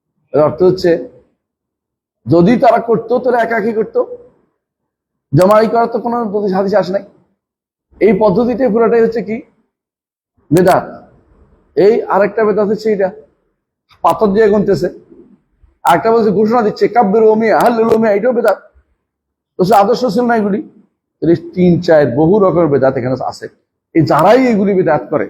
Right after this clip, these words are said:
এখন যতগুলি পীর ফকির আছে, যতগুলো এরকম দলীয় মানুষ আছে, এদের যে বেদাতগুলি হয়, এগুলির বিরুদ্ধে বললে অনেকে খেয়ে বেদাত। আচ্ছা, বেদাত তো দেখতে পাচ্ছি, তুমি কেমনে চুপ থাকি?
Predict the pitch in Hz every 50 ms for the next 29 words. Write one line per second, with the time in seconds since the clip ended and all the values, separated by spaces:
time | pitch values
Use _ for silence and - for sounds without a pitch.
0 | _ - - 147 139 180 165 147 135 185 185 185 165 156 143 160 170 175 165 165
1 | - 170 165 147 135 120 - - 151 - - 139 123 113 107 - 113 110 117 113
2 | - 135 135 127 147 156 156 151 135 131 123 - 135 123 135 _ _ _ _ _
3 | _ _ - - 127 151 156 156 135 139 143 127 117 120 123 127 143 143 147 131
4 | 110 - 117 - 127 143 156 143 143 147 131 123 117 120 123 120 120 135 135 120
5 | 104 113 101 - - _ _ _ _ _ _ _ _ _ - - 165 170 202 220
6 | 226 202 180 202 175 170 196 180 185 185 185 185 175 180 160 - - - 160 151
7 | 151 127 131 139 139 - - 123 135 165 160 - - - - 240 226 165 185 170
8 | - 208 190 165 139 - - 127 110 - 151 170 175 - - 202 220 240 247 226
9 | - - 156 - - 139 98 90